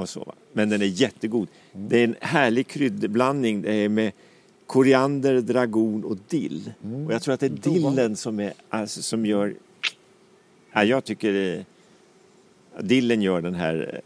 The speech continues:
Speaker 1: eh, såsen så himla god.
Speaker 2: Mm.
Speaker 1: Söt och god.
Speaker 2: Mm.
Speaker 1: Eh, av plommonen och sen lite socker förstås och sådär. Men, men, nej,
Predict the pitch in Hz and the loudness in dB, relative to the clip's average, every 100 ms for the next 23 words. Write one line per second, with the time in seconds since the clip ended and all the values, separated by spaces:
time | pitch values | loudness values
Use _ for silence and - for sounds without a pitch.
0 | - - 87 80 - - - 92 - 85 | -16 -6 -4 -4 -8 -12 -6 -8 -8 -12
1 | 87 87 90 85 92 95 87 - 104 110 | -14 -10 -10 -8 -8 -8 -10 -14 -12 -8
2 | - - 123 120 87 - - - - - | -4 -2 0 -2 -6 -12 -16 -14 -14 -14
3 | - 113 156 165 _ _ _ _ - _ | -12 -10 -10 -12 _ _ _ _ -20 _
4 | - - - - - - - - - - | -18 -16 -16 -18 -20 -20 -20 -20 -20 -20
5 | - - 98 87 101 90 82 82 85 85 | -20 -4 -2 0 0 0 -2 -4 -4 -4
6 | 82 95 87 82 - 80 - - - - | -4 -2 -2 -4 -8 -10 -10 -16 -20 -20
7 | - - - - - - - - - - | -20 -18 -18 -18 -18 -20 -18 -18 -20 -6
8 | 92 101 | 0 0